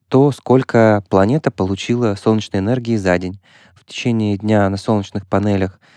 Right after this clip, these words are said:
накапливается электроэнергия, а ночью на болоте зажигаются семь световых столбов, которые горят столько, сколько планета накопила энергии от Солнца. Вторая работа — это перенесенный кусок болота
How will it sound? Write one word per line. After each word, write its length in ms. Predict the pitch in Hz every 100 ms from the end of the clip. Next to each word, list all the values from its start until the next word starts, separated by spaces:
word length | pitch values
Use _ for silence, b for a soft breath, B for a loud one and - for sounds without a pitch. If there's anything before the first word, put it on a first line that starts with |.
| b b
накапливается 640 | 107 98 95 101 95 - 95
электроэнергия, 840 | 95 - 95 104 156 143 139 127
а 100 | 95
ночью 640 | 101 143 - 131 123 123 -
на 260 | - 95 90
болоте 560 | 87 110 143 - 117
зажигаются 600 | 98 90 92 123 135 -
семь 380 | - - 131 143 - b b b b
световых 720 | - - 107 104 98 92 _ _
столбов, 500 | - - 98 113 175
которые 380 | - - 101 98
горят 300 | 95 95 95
столько, 340 | - 143 156 -
сколько 360 | - 131 -
планета 380 | - 95 127 -
накопила 600 | 95 92 92 110 113 101 - b b b b b
энергии 500 | 101 98 113 107 101
от 200 | - 98
Солнца. 520 | - 107 95 92 - - _ _ b b
Вторая 340 | b 104 123 165
работа — 400 | 139 123 127 110
это 300 | 117 110 110
перенесенный 720 | 98 - 104 101 - 151 143 131
кусок 340 | - - 104
болота 540 | 92 98 127 143 120